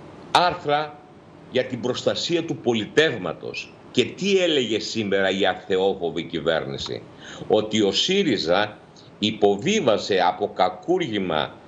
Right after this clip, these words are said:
σε πλημέλημα το τριακόσια ενενήντα α για αυτό το λόγο. Και δεν ντρέπονται. Δεν ντρέπονται οι νομικοί που υποστήριξαν τέτοιου είδους απόψεις που υποστηρίζουν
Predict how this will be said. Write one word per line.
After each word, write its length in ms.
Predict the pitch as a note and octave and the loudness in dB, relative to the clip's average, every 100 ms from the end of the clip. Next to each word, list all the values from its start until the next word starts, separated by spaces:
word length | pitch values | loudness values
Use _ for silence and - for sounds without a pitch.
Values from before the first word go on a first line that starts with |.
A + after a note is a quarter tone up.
| - | -8
σε 200 | - A2 | 0 0
πλημέλημα 720 | - G2 F#2 C#3+ D3+ A#2 G2 | 0 -2 0 2 2 2 0
το 120 | - E2 | 0 0
τριακόσια 400 | E2+ - C3 A#2+ | 0 0 -2 0
ενενήντα 340 | A#2+ G#2+ F2+ E2 D#2 | 0 2 4 2 0
α 200 | G#2 D3+ - - - - - - - - - - - | -2 -2 -10 -20 -20 -20 -20 -20 -20 -20 -20 -20 -18
για 240 | - G#2 G#2 | -4 2 2
αυτό 280 | G2 - D#3 | 2 0 2
το 140 | D3+ | 2
λόγο. 500 | D3 D#3 A2 C3+ - | 2 0 0 -4 -4
Και 140 | - C3+ | 0 2
δεν 200 | C#3+ B2+ | 2 2
ντρέπονται. 640 | D#3 E3 D#3 E2 D2 - - - - - - | 2 2 0 -4 -8 -8 -14 -16 -20 -20 0
Δεν 200 | A#2 D#3 | 2 4
ντρέπονται 360 | G3 F#3 E3 | 2 2 0
οι 80 | D#3 | 0
νομικοί 640 | C3+ C3 A#2+ G#2+ - F3 - | 0 0 0 -4 -4 -6 -4
που 80 | A#2+ | -2
υποστήριξαν 720 | G#2 - - D3+ - A2+ G2+ | -2 0 0 0 0 -2 2
τέτοιου 300 | D3 - B2+ | 2 2 -2
είδους 260 | C3+ - | -2 2
απόψεις 580 | A2 G#2+ C#3 C#3 - G#2+ | 2 4 2 2 -6 -4
που 120 | - | -2
υποστηρίζουν 760 | G#2+ G#2 G2+ - G2+ C#3 G#2 | 0 0 0 0 2 0 0